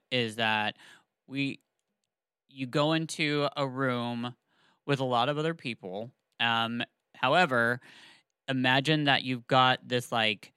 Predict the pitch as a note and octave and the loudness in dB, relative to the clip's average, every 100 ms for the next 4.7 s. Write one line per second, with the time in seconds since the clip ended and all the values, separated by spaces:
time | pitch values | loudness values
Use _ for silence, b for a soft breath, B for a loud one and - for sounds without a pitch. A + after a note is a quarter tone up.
0 | _ _ _ _ _ C3 C3 C#3+ E3 F#3 | _ _ _ _ _ -16 -6 -2 -2 -2
1 | A#3+ C4 - _ _ _ D3+ C#3 - C3 | -6 -8 -12 _ _ _ 0 0 -2 -4
2 | C#3+ D3 C#3 C3+ C3+ C3 C3+ _ _ B2 | -2 0 2 2 2 -2 -6 _ _ -2
3 | C3 B2 _ C3+ B2 - C3 A#2+ - E3 | 0 0 _ -10 -10 -10 -10 -10 -12 0
4 | E3+ E3+ E3 D#3+ D3 C3 | 0 0 -2 0 0 0